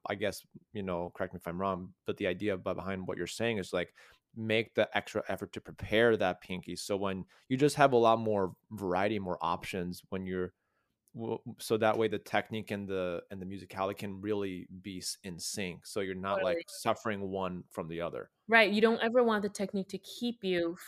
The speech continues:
Speaker 2: from expressing something musically. You actually want the technique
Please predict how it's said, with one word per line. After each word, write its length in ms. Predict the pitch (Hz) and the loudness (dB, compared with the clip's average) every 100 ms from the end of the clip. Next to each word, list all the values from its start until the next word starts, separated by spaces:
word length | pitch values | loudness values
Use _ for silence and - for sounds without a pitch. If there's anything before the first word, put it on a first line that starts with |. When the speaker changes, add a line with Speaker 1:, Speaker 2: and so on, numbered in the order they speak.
| - | -2
Speaker 2:
from 460 | 175 165 160 165 143 | 2 4 2 -2 -6
expressing 520 | 175 - 170 175 175 | -8 -4 -6 -6 -8
something 420 | 165 160 165 165 | -8 -10 -8 -8
musically. 480 | 165 160 190 214 226 | -8 -8 -8 -2 0
You 160 | 208 | 0
actually 320 | 175 180 - 175 | 0 -2 -2 -6
want 240 | 160 156 | -6 -8
the 60 | 165 | -14
technique 480 | - 160 175 165 | -12 -10 -8 -8